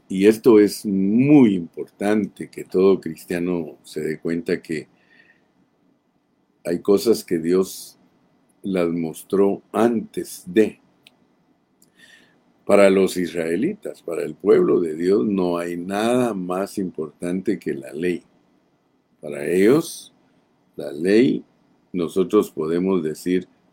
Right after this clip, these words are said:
"Wow". Para los israelitas, la ley era algo importantísimo, importantísimo.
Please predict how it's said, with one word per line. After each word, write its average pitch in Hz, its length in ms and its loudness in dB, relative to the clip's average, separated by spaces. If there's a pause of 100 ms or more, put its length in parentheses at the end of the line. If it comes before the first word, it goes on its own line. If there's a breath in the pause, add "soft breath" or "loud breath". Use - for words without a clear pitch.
(100)
"Wow". 80 640 -4 (1040)
Para 82 240 -8
los 76 400 -8
israelitas, 82 1040 -4
la 76 180 -8
ley 92 420 -2
era 82 300 -6
algo 87 360 -6 (800 soft breath)
importantísimo, 117 1500 0 (640)
importantísimo. - 1300 -10